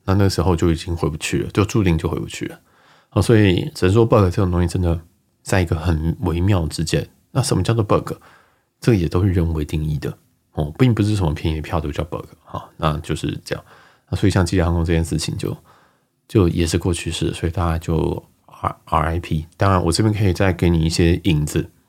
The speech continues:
如果你还是觉得吉利航空很赞，想说：“哦，我真的想要挤一下吉利航空。”那对岸有很多方式可以去做。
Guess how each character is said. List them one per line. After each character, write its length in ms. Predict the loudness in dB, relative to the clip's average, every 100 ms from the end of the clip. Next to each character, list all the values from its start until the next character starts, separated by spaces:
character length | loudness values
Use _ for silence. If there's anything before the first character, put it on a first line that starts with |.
| _ _ _ _
如 120 | 2 4
果 200 | 6 6
你 100 | 6
还 80 |
是 60 | 4
觉 100 | 6
得 220 | 6 4 0 -8
吉 140 | -2
利 40 | 2
航 140 | 2
空 260 | 4 2 2
很 180 | -2 -8
赞， 260 | 0 2 2 _ _ _ _ _ _ _ _
想 80 | -4
说 140 | -2 0
：“哦， 100 | 0
我 180 | 0 0
真 160 | 2
的 80 | 2
想 160 | 0 -2
要 160 | 0 -2 -4 -10
挤 160 | -6
一 40 | -2
下 120 | -4
吉 160 | -2
利 40 | -4
航 140 | -4
空。” 240 | -2 0 2
那 160 | 0 0
对 260 | 2 4
岸 120 | 2
有 80 | -2
很 140 | -4 -2
多 140 | -2
方 180 | -2 -6
式 160 | -6
可 140 | -10 -10
以 20 |
去 160 | -10 -6
做。 260 | -6 -8